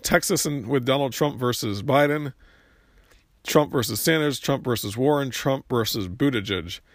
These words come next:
And he's up seven percent on all of them except for Biden. He's only up one percent on Biden. But still, that's huge.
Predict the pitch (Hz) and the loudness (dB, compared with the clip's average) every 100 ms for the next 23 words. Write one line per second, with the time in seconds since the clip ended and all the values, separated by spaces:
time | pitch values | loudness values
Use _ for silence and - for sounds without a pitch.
0 | - - - 120 147 160 147 - - 156 | -20 -6 -2 2 4 4 2 0 2 4
1 | 170 143 139 - 151 123 113 - 117 143 | 4 0 0 2 0 0 -2 2 4 6
2 | 151 139 113 - 123 104 113 123 113 101 | 6 2 0 0 -2 0 2 2 2 -2
3 | 107 117 107 90 110 87 98 107 101 - | -2 -2 -2 -2 -4 -4 -4 -4 -6 -10
4 | - 104 101 98 98 87 98 _ _ _ | -8 -6 -2 -2 -2 -6 -14 _ _ _
5 | - 139 131 202 214 131 - 208 339 101 | -4 0 4 8 8 6 2 6 6 4
6 | - - | -6 -10